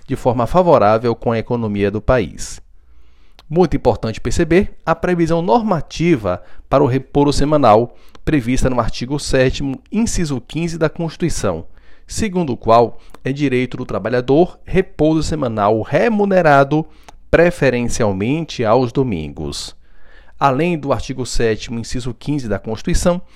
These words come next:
e do artigo sessenta e sete da C L T, destaco, por oportuno, o artigo primeiro da Lei seiscentos e cinco de quarenta e nove, que dispõe que todo empregado tem direito ao repouso semanal remunerado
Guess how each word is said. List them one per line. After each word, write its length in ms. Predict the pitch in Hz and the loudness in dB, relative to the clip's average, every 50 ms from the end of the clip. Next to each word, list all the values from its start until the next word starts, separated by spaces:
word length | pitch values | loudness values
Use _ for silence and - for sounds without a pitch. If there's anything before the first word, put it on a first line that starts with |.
| - - - - - | -20 -20 -20 -10 -8
e 100 | 156 147 | -6 0
do 80 | 160 | 0
artigo 420 | 156 135 - - - 135 135 135 135 | 0 0 0 -4 -6 -8 -8 -8 -8
sessenta 720 | - - - - 160 143 127 117 120 - 196 208 202 180 | -6 -6 -4 -2 0 2 2 2 2 0 -4 -4 -2 -2
e 60 | 143 | -2
sete 460 | - - - 131 123 123 120 - - 104 | -2 -2 -2 -2 -2 -2 -4 -6 -4 -2
da 160 | 123 139 143 | 0 2 2
C 160 | - - 156 | 2 0 0
L 120 | 151 147 | -2 -2
T, 300 | - - 156 160 185 202 - - - - - - | -2 0 -2 -2 -2 -4 -8 -16 -20 -20 -20 -4
destaco, 680 | - 175 170 - - 160 151 170 170 - - 233 240 - - - _ - - - - - | 0 0 0 2 2 2 2 2 0 0 -4 -6 -6 -6 -14 -20 _ -20 -20 -20 -8 0
por 160 | - 196 160 | 2 6 6
oportuno, 720 | 127 - - 170 160 - - 175 160 160 165 180 185 - - | 6 6 4 2 0 0 -2 -4 -4 -4 -6 -8 -8 -10 -8
o 100 | - 180 | -2 0
artigo 400 | 175 160 - - - 185 175 214 | 0 0 0 -2 -4 -6 -6 -6
primeiro 560 | 208 - 226 196 147 113 123 147 180 175 143 123 | -4 -4 -2 -2 -2 0 0 0 0 0 0 0
da 140 | 120 117 | -2 -2
Lei 180 | 113 113 120 123 | -2 -2 -4 -4
seiscentos 540 | - - 131 120 - - 135 - 131 117 120 | -4 -4 -4 -4 -4 -6 -6 -6 -6 -6 -6
e 80 | 117 | -6
cinco 400 | 113 - - - 160 175 160 151 | -6 -6 -6 -6 -6 -4 -4 -4
de 80 | 139 143 | -6 -4
quarenta 400 | - 139 127 123 131 135 139 160 | -2 -2 -2 0 0 -2 -4 -4
e 20 | |
nove, 480 | 151 123 101 98 95 87 87 87 90 - - - - - - | -2 -2 -2 -2 -2 -4 -6 -8 -10 -10 -14 -18 -20 -18 -10
que 100 | - 240 | -8 -4
dispõe 600 | 220 226 160 - - - 135 135 143 151 131 113 - - - - - - - | 0 0 0 0 0 -2 -2 0 0 0 -2 -4 -8 -14 -20 -20 -20 -20 -8
que 160 | - - 160 | -4 -2 -2
todo 380 | 147 - - 208 240 262 208 190 | -2 2 4 4 4 4 2 -2
empregado 560 | 180 165 - 135 110 113 123 139 156 147 143 | -6 -4 -4 -4 -2 0 0 0 0 -2 -4
tem 140 | - 143 139 | -6 -6 -6
direito 440 | 131 120 107 110 139 156 170 - 160 | -6 -6 -4 -2 -2 -2 -2 -2 -4
ao 120 | 147 135 | -4 -4
repouso 520 | 110 107 107 - - - 143 156 131 127 | -4 -6 -8 -8 -4 -2 -2 0 0 -2
semanal 640 | - - 120 123 120 110 104 104 123 156 180 - - - - - - - - - - - - - - - - - | -2 -2 -2 -2 -2 0 4 4 4 4 2 -2 -8 -16 -18 -18 -16 -18 -18 -18 -20 -20 -20 -18 -18 -18 -14 -6
remunerado 800 | 104 117 147 180 175 160 139 113 104 110 117 123 135 165 190 | 2 4 4 4 4 2 0 0 2 2 2 2 2 0 -4